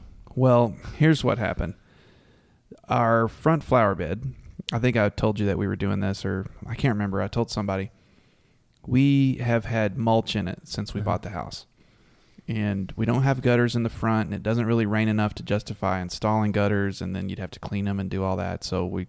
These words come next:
Speaker 1: we've talked ourselves out of that. And we also talked ourselves out of buying mulch again to just put in that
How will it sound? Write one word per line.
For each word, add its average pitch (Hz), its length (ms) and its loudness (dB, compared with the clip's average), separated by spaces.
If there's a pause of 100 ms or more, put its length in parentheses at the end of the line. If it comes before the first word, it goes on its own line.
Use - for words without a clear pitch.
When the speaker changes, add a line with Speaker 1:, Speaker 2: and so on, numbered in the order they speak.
Speaker 1:
we've - 140 -12 (140)
talked 123 240 -2
ourselves 104 320 -2
out 95 200 -4
of 92 80 -6
that. 92 400 -4 (1300)
And 110 240 0
we 113 120 2
also 120 260 4
talked 110 260 0
ourselves 101 360 -2
out 98 140 0
of 95 120 -6
buying 95 320 -2
mulch 95 460 -2
again 101 600 -4 (880)
to 104 100 -2
just 110 240 0
put 120 140 4
in 113 160 0
that 104 240 -2